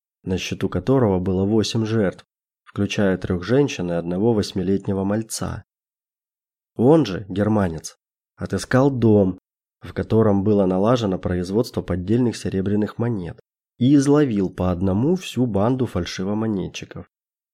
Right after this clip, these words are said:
А с их главарём у Германца состоялся даже личный поединок на кулаках один на один.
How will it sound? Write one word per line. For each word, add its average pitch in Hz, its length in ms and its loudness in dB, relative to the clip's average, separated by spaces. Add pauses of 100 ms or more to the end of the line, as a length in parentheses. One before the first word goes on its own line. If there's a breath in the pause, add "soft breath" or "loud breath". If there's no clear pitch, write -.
(360)
А - 140 -8
с - 100 -2
их 110 160 6
главарём 107 560 4
у 98 60 4
Германца 104 560 0
состоялся 110 640 -2
даже 98 280 -2
личный 107 360 -4
поединок 101 640 -4
на 87 120 -6
кулаках 98 600 -8
один 92 320 -4
на 92 140 -2
один. 95 320 -6